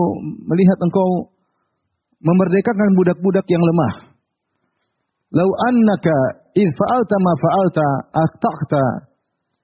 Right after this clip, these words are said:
riqaban jaldan yamna'unaka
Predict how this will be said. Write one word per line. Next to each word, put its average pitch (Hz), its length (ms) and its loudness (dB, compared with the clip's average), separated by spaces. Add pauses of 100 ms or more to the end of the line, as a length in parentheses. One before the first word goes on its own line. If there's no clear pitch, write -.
(680)
riqaban 170 600 0 (120)
jaldan 151 480 0 (360)
yamna'unaka 156 880 2